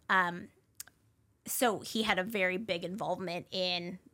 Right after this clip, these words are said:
designing the Davenport and specific parts of the Davenport. Um,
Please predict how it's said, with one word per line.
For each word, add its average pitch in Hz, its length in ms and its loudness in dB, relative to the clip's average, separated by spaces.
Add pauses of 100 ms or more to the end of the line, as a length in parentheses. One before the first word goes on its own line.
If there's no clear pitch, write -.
(160)
designing 185 480 0
the 185 80 2
Davenport 185 760 2
and 185 200 -6
specific - 680 -6
parts - 320 2
of 196 40 -4
the 196 80 2
Davenport. 170 800 -2 (440)
Um, 180 560 4